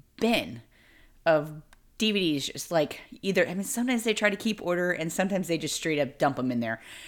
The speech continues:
And you can tell that they've been picked over and that stuff. But have you ever been paying attention to the types of movies that are in there? These are not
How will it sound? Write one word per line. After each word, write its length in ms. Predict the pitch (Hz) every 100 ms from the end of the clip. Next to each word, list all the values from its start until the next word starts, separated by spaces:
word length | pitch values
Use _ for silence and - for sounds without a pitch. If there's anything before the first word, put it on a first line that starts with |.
| - -
And 140 | 185
you 60 | 185
can 120 | 185
tell 200 | 185 170
that 140 | 160
they've 200 | 156 156
been 140 | 147 143
picked 340 | - 262 -
over 420 | 208 190 190 175
and 120 | 175
that 80 | 160
stuff. 180 | - 160 - - - -
But 80 | 208
have 100 | 233
you 140 | 254
ever 300 | 254 262 381
been 180 | 311 240
paying 320 | 233 196 196
attention 540 | 180 185 165 165 165 156
to 160 | 165
the 100 | 156
types 400 | - - 170 -
of 100 | 147
movies 380 | 147 151 135 127
that 140 | 123
are 80 | 120
in 160 | - 117
there? 260 | 92 - - _ _ _ _ _ _ _ - - - - - - -
These 200 | 277 427
are 120 | 311
not 640 | 180 156 160 165 - -